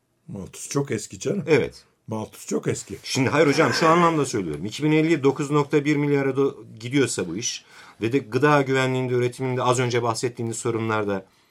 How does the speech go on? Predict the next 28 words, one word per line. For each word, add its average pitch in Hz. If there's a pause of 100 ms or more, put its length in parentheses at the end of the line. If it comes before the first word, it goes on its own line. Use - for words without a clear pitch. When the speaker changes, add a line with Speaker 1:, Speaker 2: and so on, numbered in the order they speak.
(180)
Speaker 2:
katlayarak 147
devam 104
edecekse 80 (360)
biz 185
geriye 139
gidip 120
Malthus'a 98
bir 85
bakmamız 80
gerekiyor 117
mu 64
acaba 62
sizce? - (140)
Speaker 1:
Aa, 233 (180)
yok. 185 (200)
Henüz 196
Speaker 2:
Hocam 220
önce 214
Speaker 1:
Malthus 214
Speaker 2:
Malthus 196
ne 180
diyordu? 113
Açıklar 165
Speaker 1:
Ma-, 196
Speaker 2:
mısınız 156
Speaker 1:
Malthus 190
Speaker 2:
bize? -
Speaker 1:
işte, 135